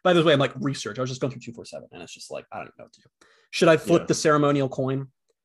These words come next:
Speaker 2: Yeah. Is it, is
Speaker 1: I
Speaker 2: it the
Speaker 1: think
Speaker 2: one that
Speaker 1: it's
Speaker 2: went to space?
Speaker 1: No, I don't know where it went. I
Speaker 2: You
Speaker 1: can't
Speaker 2: lost your
Speaker 1: find
Speaker 2: space
Speaker 1: it.
Speaker 2: coin?
Speaker 1: I, we talked, I lo-, we, we talked about this the last time we did this for the, the recruiting class. I can, and I don't know where that freaking coin went. I wonder if someone broke into my house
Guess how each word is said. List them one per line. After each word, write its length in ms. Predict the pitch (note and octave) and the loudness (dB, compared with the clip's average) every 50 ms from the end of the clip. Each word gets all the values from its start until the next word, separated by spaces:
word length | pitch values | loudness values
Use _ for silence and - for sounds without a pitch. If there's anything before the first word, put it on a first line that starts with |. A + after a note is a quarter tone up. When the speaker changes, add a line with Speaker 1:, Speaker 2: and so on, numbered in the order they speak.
| _ _ - | _ _ -6
Speaker 2:
Yeah. 220 | - A#2 A#2 A2 G#2 | -2 0 2 2 2
Is 100 | G#2+ A2+ | 0 -2
it, 120 | A2+ G#2+ | -4 -4
is 140 | - B2+ B2 | -4 -2 -2
Speaker 1:
I 40 | B2+ | -2
Speaker 2:
it 20 | A#2+ | 0
the 60 | - | 0
Speaker 1:
think 100 | B2+ A#2 | 0 0
Speaker 2:
one 120 | A#2+ B2 B2 | 0 -2 -2
that 40 | B2 | -2
Speaker 1:
it's 40 | A#2 | -4
Speaker 2:
went 100 | A#2 G#2+ | -6 -6
to 60 | A2 | -8
space? 460 | - - A2 A#2 D3+ E3+ - - - - | -8 -6 -6 -6 -6 -6 -10 -18 -16 -4
Speaker 1:
No, 240 | D#3+ G3+ B3+ D4 C#4 | 0 2 4 4 4
I 80 | - F3+ | 2 0
don't 160 | G3 A#3 C4+ | -2 -2 -2
know 80 | C4+ C4 | -2 0
where 200 | A#3+ A#3+ A#3 A3+ | 2 4 4 4
it 120 | - D#3 | 4 2
went. 400 | D3 F3+ C4+ D#4 C#4+ - - - - - _ _ _ _ _ _ _ _ _ _ _ _ _ _ - | 0 0 2 0 0 -4 -8 -14 -18 -20 _ _ _ _ _ _ _ _ _ _ _ _ _ _ -6
I 40 | E3 | -6
Speaker 2:
You 60 | D3+ | -4
Speaker 1:
can't 120 | C#3 B2 - | 0 4 4
Speaker 2:
lost 260 | - D3+ F#3+ G3 - | 4 4 2 0 0
your 100 | F3 G3 | -2 0
Speaker 1:
find 100 | C4 D4+ C#4 | 0 2 0
Speaker 2:
space 180 | - - G3+ | 0 0 -2
Speaker 1:
it. 40 | - | -4
Speaker 2:
coin? 300 | - A3 A3 A#3+ E4+ E4+ - _ _ - | -6 -8 -8 -8 -8 -12 -14 _ _ 0
Speaker 1:
I, 80 | F#3+ A3 | 2 2
we 140 | A#3 A#3+ | 4 4
talked, 260 | A3+ A#3+ C4+ C#4 F3+ G#3 | 2 2 0 0 2 2
I 60 | G#3 | 4
lo-, 220 | F#3+ F#3+ G3+ C#3 - | 4 4 2 2 2
we, 100 | G3 G#3+ | 2 2
we 100 | A3 G3 | 2 0
talked 220 | G3 A3 A#3 A#3+ | -2 -4 -4 -4
about 140 | - B3 A#3 | -4 -6 -6
this 140 | F#3+ F3 - | -6 -6 -6
the 80 | - E3 | -6 -6
last 300 | D3 D3 F#3 A#3 A#3 - | -6 -6 -6 -8 -8 -8
time 100 | A3 F#3+ | -6 -6
we 80 | D3+ | -6
did 200 | C3+ B2 A#2+ G#2 | -6 -8 -10 -12
this 200 | G#2+ - - - | -12 -16 -16 -8
for 140 | - - D3 | -2 -2 0
the, 380 | C#3+ D3 C#3+ C#3+ C#3 C3+ C3 - | 2 4 6 6 6 4 2 -2
the 260 | - C3+ C3+ B2+ B2 B2 | -4 -4 -4 -2 -2 -4
recruiting 360 | B2+ B2+ - G#3 A#3+ C4 A3+ | -6 -4 -2 -2 -2 -2 -2
class. 280 | - A2+ F2 - - | -4 -6 -10 -10 -8
I 120 | - C3+ C3 | -6 -6 -6
can, 300 | C3+ C3 - E3 E3+ E3+ | -6 -4 -2 -2 -2 0
and 100 | E3 D#3 | 0 2
I 40 | D3+ | 2
don't 300 | D3+ C3+ C3+ E3+ F3+ F#3+ | 2 2 2 4 4 4
know 80 | G#3 G#3 | 4 4
where 140 | G3+ F3 E3 | 4 4 2
that 160 | F3+ D#3+ - - | 0 -2 -6 -6
freaking 280 | - D#3 C#3+ - F#3 E3+ | -6 -6 -4 -4 -6 -6
coin 320 | E3+ - G#3+ A#3+ C#4+ B3 | -6 -4 -6 -6 -6 -6
went. 160 | - - - - | -8 -12 -12 -10
I 60 | C#3 | -8
wonder 140 | C#3+ E3+ G3+ | -6 -4 -4
if 60 | G3 | -6
someone 220 | - - A3 G3 D#3+ | -6 -4 -6 -6 -6
broke 260 | C3+ B2+ B2+ E3 E3 | -6 -8 -8 -8 -8
into 80 | G3+ F#3+ | -8 -8
my 120 | F3 D3+ D3 | -8 -8 -8
house 420 | D#3+ D#3+ E3 D#3+ - - - - | -6 -6 -6 -8 -8 -12 -18 -20